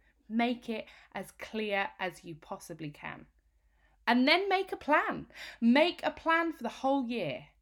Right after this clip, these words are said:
Start with the end in mind. How much would you like to sell in two thousand and twenty-two? Write that down. Write it down right now. How much would you love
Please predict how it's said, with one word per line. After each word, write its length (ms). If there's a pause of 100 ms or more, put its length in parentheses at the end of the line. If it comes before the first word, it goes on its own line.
Start 600
with 140
the 120
end 200
in 160
mind. 300
How 420
much 400
would 300
you 120
like 300
to 100
sell 400 (360)
in 240
two 180
thousand 400
and 120
twenty-two? 580 (760)
Write 380
that 160
down. 320
Write 220
it 100
down 320
right 260
now. 300 (220)
How 340
much 340
would 160
you 500
love 480